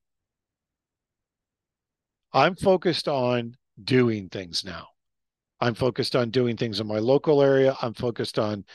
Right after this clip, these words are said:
random acts of kindness for people. I'm focused on actively listening, and I'm focused on participating in my community.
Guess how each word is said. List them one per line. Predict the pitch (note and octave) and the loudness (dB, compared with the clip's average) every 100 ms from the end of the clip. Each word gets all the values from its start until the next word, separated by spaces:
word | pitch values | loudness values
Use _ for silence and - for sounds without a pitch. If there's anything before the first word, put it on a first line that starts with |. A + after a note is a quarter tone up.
| - _ _ | -20 _ _
random | A#2+ B2 B2+ C3 B2+ | 0 4 4 4 4
acts | B2+ - | 2 0
of | A#2+ | -8
kindness | C3 B2+ B2+ B2 | -4 -2 -2 -4
for | B2 A#2+ | -4 -6
people. | C3 A#2+ B2+ A#2+ - - - | -4 -2 -2 -2 -6 -20 -4
I'm | A#2 A#2 | -4 -2
focused | - A#2+ A#2+ - | -2 -2 -2 -4
on | G#2 G2 | -6 -6
actively | G#2 B2 - A2 G#2+ | 0 0 0 -6 -6
listening, | G2+ C#3 C#3 C#3 C3+ C3 B2 _ _ | 0 2 2 0 -4 -4 -6 _ _
and | - A#2+ | -2 0
I'm | A2+ | 0
focused | - B2 A#2+ - | -2 -2 -2 -4
on | B2+ G#2+ | -4 -4
participating | A2+ - G#2+ A#2 - G#2+ G2 G2 - _ - | -8 -4 -4 -4 -4 -6 -4 -8 -12 _ -10
in | A2 | -6
my | G#2 F#2+ | -6 -8
community. | - F2+ E2+ E2+ | -10 -14 -16 -18